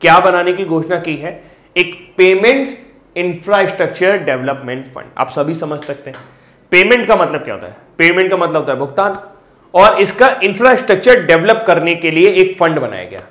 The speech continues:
किस तरह का infrastructure की बात कर रहे हैं? देखिए, भारत में कई तरह के city हैं। अगर हम उनकी बात करें तो जनसंख्या के आधार पर आप उन्हें tier one, tier टू, tier three से लेकर tier six तक बांट सकते हैं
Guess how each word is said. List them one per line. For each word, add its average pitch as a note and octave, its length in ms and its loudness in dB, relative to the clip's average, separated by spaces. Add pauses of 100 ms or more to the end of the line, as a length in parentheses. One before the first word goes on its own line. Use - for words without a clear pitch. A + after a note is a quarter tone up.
(120)
किस A#3+ 240 0
तरह A#3 180 4
का A#3 100 0
infrastructure F#3 560 -2
की D#3+ 140 -6
बात B2 260 -2
कर A2+ 80 -8
रहे G2 100 -10
हैं? G2+ 100 -20 (580)
देखिए, C#4+ 160 6
भारत G3+ 460 4
में A#3 380 -2 (260)
कई G#3+ 280 2
तरह F3 260 2
के F#3+ 140 -2
city C#3+ 340 -6
हैं। G2+ 260 -18
अगर E3+ 260 2
हम F3+ 60 -4
उनकी E3+ 140 -8
बात E3 240 2
करें F#3 120 0
तो F#3+ 120 -2
जनसंख्या E3+ 520 0
के G3+ 100 0
आधार D#3+ 280 2
पर G#3 200 0
आप F3+ 180 2
उन्हें F3+ 160 -2
tier F3 300 0
one, F3 200 0
tier D#3+ 320 -2
टू, F#3+ 200 -4
tier D#3+ 360 -2
three F3 140 0
से F3+ 120 -2
लेकर F3+ 220 -2
tier F3 280 0
six G3+ 360 -4
तक F#3+ 160 2
बांट C#3 240 -2
सकते - 300 -14
हैं G2 120 -20